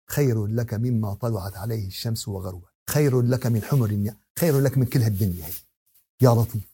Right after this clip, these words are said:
قال: "طيب والله صعبة." قال: "نتعاون." قال: "أخي أنا بعرفه للزلمة منيح." قال: "شيخي فاضي؟ أنت تعال نقعد نحكي أنا وياك." "إي والله." "أنا الثاني." قال: "أنا فتحت بيتي." الثالث قال: "أنا عملت عزيمة." الر-، عمل الدعوة يا أخواننا عمل اجتماعي تعاوني،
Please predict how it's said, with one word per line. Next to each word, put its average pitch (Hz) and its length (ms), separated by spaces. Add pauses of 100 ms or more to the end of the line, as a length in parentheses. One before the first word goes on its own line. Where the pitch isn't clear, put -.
(200)
قال: 170 120
"طيب 190 240
والله 247 180
صعبة." 165 440 (280)
قال: 131 220
"نتعاون." 196 680 (240)
قال: 147 160
"أخي - 180
أنا 190 120
بعرفه 160 340
للزلمة 117 560
منيح." 131 400 (240)
قال: 160 220 (100)
"شيخي 170 320
فاضي؟ 190 360
أنت 175 100
تعال 151 340 (280)
نقعد 165 220
نحكي 185 300
أنا 156 120
وياك." 175 340
"إي 160 120
والله." 117 300 (340)
"أنا 202 140
الثاني." 202 340
قال: 165 180
"أنا 180 140
فتحت - 400
بيتي." 135 280 (120)
الثالث 202 400
قال: - 180
"أنا 175 160
عملت 160 240
عزيمة." 131 440 (240)
الر-، 165 200 (340)
عمل 269 400
الدعوة 185 680
يا 180 120
أخواننا 185 380
عمل 220 400
اجتماعي 180 580
تعاوني، 147 800